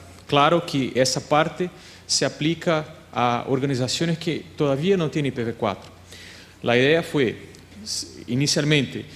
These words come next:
hay dos, hay dos partes en la asignación de usuarios finales. Una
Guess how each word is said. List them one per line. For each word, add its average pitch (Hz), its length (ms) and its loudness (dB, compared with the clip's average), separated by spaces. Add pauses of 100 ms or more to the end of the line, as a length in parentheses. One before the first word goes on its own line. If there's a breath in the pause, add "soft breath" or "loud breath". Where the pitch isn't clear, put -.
(120 loud breath)
hay 135 140 2
dos, 165 340 0
hay 127 80 -2
dos 170 160 0
partes 127 440 0
en 120 100 -4
la 120 60 0
asignación 131 500 -2
de - 260 -8
usuarios 123 380 0
finales. 117 580 -4 (1000 loud breath)
Una 185 360 2